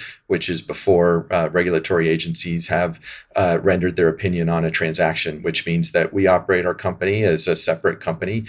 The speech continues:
Discovery operates their company to the best of their ability as a separate company. And so the nature of the conversations are,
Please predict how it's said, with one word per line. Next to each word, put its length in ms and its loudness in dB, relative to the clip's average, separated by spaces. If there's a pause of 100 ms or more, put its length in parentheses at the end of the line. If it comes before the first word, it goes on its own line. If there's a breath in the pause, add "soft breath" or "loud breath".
(260 loud breath)
Discovery 520 2
operates 400 2
their 100 -4
company 380 -4
to 100 -2
the 60 -2
best 220 -2
of 40 -2
their 100 0
ability 280 2
as 120 -2
a 40 -10
separate 320 -4
company. 380 -2 (320 loud breath)
And 100 -2
so 80 2
the 120 6
nature 400 4
of 40 6
the 80 2
conversations 880 -2
are, 320 4